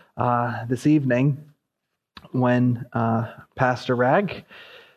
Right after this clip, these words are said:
had reached out to some of the guys to, uh, let us know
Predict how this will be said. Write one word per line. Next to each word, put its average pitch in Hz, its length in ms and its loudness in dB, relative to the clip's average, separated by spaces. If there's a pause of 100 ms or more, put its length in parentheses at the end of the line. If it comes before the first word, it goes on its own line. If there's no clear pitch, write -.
(100)
had 120 180 -2
reached 127 260 0
out 135 200 2
to 127 500 0
some 135 220 -2
of 123 100 0
the 127 60 0
guys 131 500 0
to, 120 360 0 (580)
uh, 113 340 -6 (600)
let 131 200 2
us 127 220 0
know 131 500 2